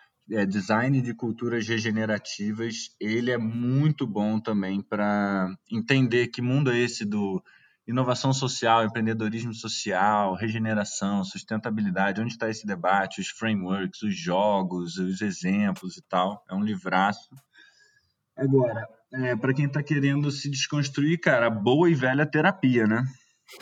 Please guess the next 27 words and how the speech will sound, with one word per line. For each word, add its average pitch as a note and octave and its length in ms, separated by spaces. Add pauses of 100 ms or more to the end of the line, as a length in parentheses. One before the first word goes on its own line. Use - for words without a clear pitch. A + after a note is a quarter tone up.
(200)
É, G2 1000
de A2 140
verdade, C3+ 580
<laughs> A#2+ 80
assim. - 380 (440)
Porque C3 200
eu C#3 60
acho C#3 200
que, F3 60
assim, C3 420 (120)
óbvio, A#2 420
tem C3 380
a C3+ 60
gente B2 300
entender A2+ 440
o A#2+ 100
mundo B2 580 (300)
e C3 100
tem C3+ 220
também C3 280
a C3 60
gente C3 220
se - 200
entender B2 460
no G2+ 100
mundo, F#2+ 460
né? F2+ 220